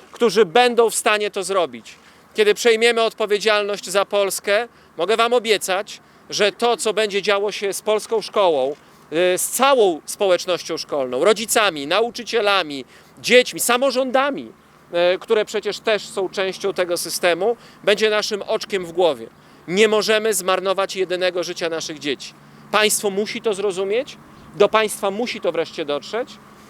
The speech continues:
że jeżeli nie będzie tego, to jak mówił mój krajan i rodak z mojego rodzinnego Białegostoku, nie będzie niczego, bo nie będzie ani gospodarki,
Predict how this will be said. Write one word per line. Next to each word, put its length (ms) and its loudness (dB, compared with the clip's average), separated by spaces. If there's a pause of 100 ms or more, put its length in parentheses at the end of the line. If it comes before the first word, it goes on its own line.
(140)
że 200 4
jeżeli 300 2
nie 120 0
będzie 260 -2
tego, 440 0 (800)
to 60 -6
jak 160 -2
mówił 440 -2 (720)
mój 160 -4
krajan 400 2
i 80 2
rodak 400 -2 (200)
z 180 -12
mojego 280 -4
rodzinnego 480 -2
Białegostoku, 800 -2 (260)
nie 120 0
będzie 240 0
niczego, 400 -6 (600)
bo 140 6
nie 120 4
będzie 480 2
ani 220 -2
gospodarki, 720 -2